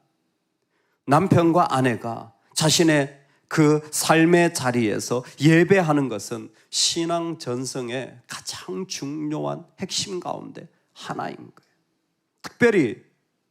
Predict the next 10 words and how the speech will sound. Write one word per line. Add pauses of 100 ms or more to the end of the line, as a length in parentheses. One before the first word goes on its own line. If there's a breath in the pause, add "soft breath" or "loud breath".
(560)
이들은 (140)
하나님
앞에 (180 loud breath)
경배하며 (180 loud breath)
예배함으로
말미암아 (360 soft breath)
아주
단순한
예배를
시작합니다.